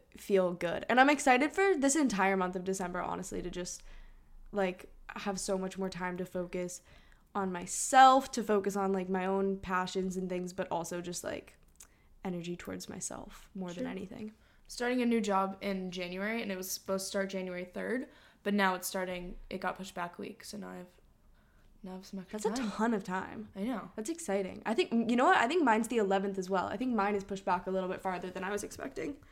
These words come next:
Speaker 2: Um, my goal is, my dad is coming back from a business trip. He's flying into Boston, so he's gonna come here tonight,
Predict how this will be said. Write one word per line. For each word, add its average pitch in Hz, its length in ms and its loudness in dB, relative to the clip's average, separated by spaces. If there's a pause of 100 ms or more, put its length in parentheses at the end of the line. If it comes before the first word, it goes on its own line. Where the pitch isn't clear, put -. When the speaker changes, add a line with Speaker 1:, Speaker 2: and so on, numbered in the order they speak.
(220)
Speaker 2:
Um, 202 420 8
my 220 220 8
goal 214 380 2
is, 196 340 0 (960)
my 214 200 4
dad 190 520 4
is 190 720 -2 (420)
coming 196 280 -2
back 175 440 -2
from 175 340 -6
a 170 40 -8
business 175 320 -8
trip. 196 200 -4
He's 190 140 -6
flying 175 220 -6
into 175 160 -10
Boston, 233 520 -6
so 202 140 -4
he's 190 220 -6
gonna 180 360 -4 (360)
come 208 240 -2
here 190 560 -2 (220)
tonight, 208 500 -4